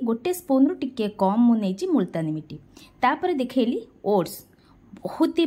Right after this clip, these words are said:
ବଢ଼ିଆ ଜିନିଷଟେ। ଉପଟନ୍ ପାଉଡର ଘରେ ଯଦି ପ୍ରସ୍ତୁତ କରୁଛନ୍ତି, ନିହାତି ଭାବେ ଓଟ୍ସ ଆଡ୍ କରିବେ। ଓଟ୍ସ ମଧ୍ୟ ସେଇ ଗୋଟେ ସ୍ପୁନ୍ ହିଁ ମୁଁ ନେଇଛି, କେବଳ ମୁଲତାନୀ ମିଟି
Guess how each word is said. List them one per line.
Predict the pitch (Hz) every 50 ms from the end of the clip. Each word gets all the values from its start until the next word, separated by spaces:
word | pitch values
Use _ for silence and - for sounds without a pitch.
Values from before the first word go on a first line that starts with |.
| 240 196
ବଢ଼ିଆ | - - 147 156 254 254 240
ଜିନିଷଟେ। | 262 254 247 247 254 240 254 - - - 214
ଉପଟନ୍ | 208 - - 302 294 294 277
ପାଉଡର | 254 226 220 226 247 254 208 190
ଘରେ | 190 202 202 208 254 285
ଯଦି | 294 285 277 247
ପ୍ରସ୍ତୁତ | 247 233 226 - 226 208 - -
କରୁଛନ୍ତି, | 190 190 220 233 269 269 240
ନିହାତି | 202 202 214 208 208 208
ଭାବେ | 214 214 254 269 262 202 175
ଓଟ୍ସ | 190 208 - - 196 175
ଆଡ୍ | 165 - -
କରିବେ। | 156 160 160 156 170 - - - - - - - - - - - 226
ଓଟ୍ସ | 262 285 269 -
ମଧ୍ୟ | 302 294 254 233 294 330 330 -
ସେଇ | 294 254 254 247
ଗୋଟେ | 233 220 226 - 240 247
ସ୍ପୁନ୍ | 247 - - 214 214 208 190
ହିଁ | 233 294 320
ମୁଁ | 294 262 196
ନେଇଛି, | 170 160 160 - - - 160 - _ _ _ - - _ - -
କେବଳ | - 233 233 233 233 226
ମୁଲତାନୀ | 214 208 - 233 226 233 226
ମିଟି | 233 226 254